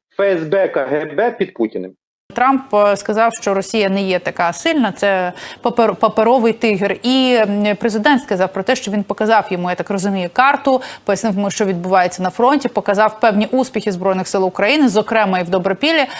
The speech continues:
Speaker 2: Ось, е, ви як військовослужбовець, як зараз оцінюєте, м,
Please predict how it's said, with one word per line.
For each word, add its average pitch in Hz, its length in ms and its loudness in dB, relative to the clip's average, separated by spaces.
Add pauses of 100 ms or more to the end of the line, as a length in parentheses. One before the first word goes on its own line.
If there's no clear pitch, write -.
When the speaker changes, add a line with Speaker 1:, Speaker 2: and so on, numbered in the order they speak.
(180)
Speaker 2:
Ось, 240 260 2
е, 240 320 6
ви 330 120 6
як 262 280 2
військовослужбовець, 220 1040 0
як 240 160 2
зараз 247 360 2
оцінюєте, 196 680 0 (340)
м, 202 280 0